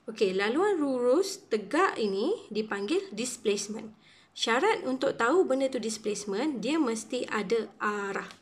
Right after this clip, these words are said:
Okey, so kita tengok ayat dekat sini. Fifty-seven point two two kilometer due east. Itu dipanggil displacement. Manakala eighty-three kilometer,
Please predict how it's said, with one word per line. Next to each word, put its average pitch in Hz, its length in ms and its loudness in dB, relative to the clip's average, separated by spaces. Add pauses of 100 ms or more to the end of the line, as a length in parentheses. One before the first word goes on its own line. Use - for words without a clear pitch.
(520)
Okey, 381 220 -4
so - 80 -2
kita 220 240 -4
tengok 233 240 2
ayat 214 240 0
dekat 214 240 -4
sini. 226 320 0 (640)
Fifty-seven 233 1120 -2
point 202 320 -6
two 349 160 2
two 320 160 -2
kilometer 233 800 -2
due 226 560 -6
east. - 560 -6 (920)
Itu 233 240 -6
dipanggil 220 580 -6 (460)
displacement. - 800 -12 (800)
Manakala 226 640 4 (320)
eighty-three 320 720 4
kilometer, 254 640 0